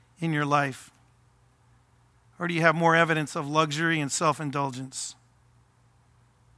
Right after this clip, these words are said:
Maybe it'd be helpful of you to think of it like a scale.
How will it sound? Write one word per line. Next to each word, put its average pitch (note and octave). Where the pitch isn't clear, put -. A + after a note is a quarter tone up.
Maybe D#3
it'd D3
be D3+
helpful D#3
of C#3+
you C#3+
to C#3
think C3+
of C#3
it C#3+
like C#3
a C#3
scale. C3+